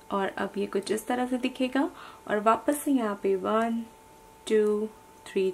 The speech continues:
chain बनाएंगे, again loop लेंगे और जो front post है वहाँ पे as it is front post बना लेंगे। Loop को निकाला, यहाँ पे ये front post बन गया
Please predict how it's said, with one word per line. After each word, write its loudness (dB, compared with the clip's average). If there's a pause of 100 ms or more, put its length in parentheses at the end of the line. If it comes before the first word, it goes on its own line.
chain -2
बनाएंगे, 0
again 4
loop 2
लेंगे 0 (400)
और 2
जो 2
front 4
post 0
है 0
वहाँ -2
पे 2
as -2
it 0
is 0
front -2
post -2 (580)
बना -2
लेंगे। -2 (580)
Loop 0
को -4
निकाला, 0
यहाँ -6
पे -4 (760)
ये -4
front -4
post -6
बन -2
गया -2